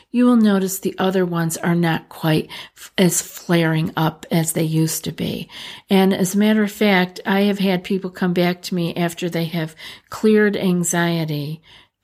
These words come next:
and panic and told me that they all of a sudden don't have,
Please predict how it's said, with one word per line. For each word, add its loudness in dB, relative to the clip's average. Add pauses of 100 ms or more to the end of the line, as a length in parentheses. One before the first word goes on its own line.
and 4
panic -2
and 2
told 2
me 4
that -2
they 0
all 0
of -6
a -8
sudden -2
don't -2
have, 2